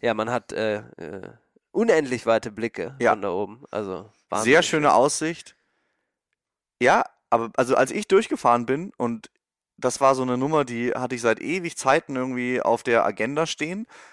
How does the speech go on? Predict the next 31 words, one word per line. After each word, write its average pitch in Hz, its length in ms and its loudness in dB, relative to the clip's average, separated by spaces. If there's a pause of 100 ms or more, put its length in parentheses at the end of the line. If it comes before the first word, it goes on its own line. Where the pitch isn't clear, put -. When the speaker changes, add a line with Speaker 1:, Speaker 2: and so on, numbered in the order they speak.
Speaker 2:
Lange 139 360 2
nicht 147 180 -4
gemacht, 117 360 -6
obwohl 123 280 -2
ich 123 100 -6
irgendwie 123 220 -4
mal 104 180 2
in 104 60 -2
L 117 320 2
A - 20 -2
war, 127 240 6
obwohl 110 220 -2
ich, - 260 -10
äh, - 240 -8
häufig 117 320 -4
in 113 100 -4
San 110 120 -6
Francisco 147 440 -4
war, 143 220 2
obwohl 113 240 0
ich - 140 -6
auch 104 80 -2
in 110 100 -4
Encinitas 127 640 -2
war, 135 180 2
wo 107 140 -8
wir 107 180 0
nochmal 110 400 -2
später 117 240 -4
drauf 107 220 0
zurückkommen, 123 420 -4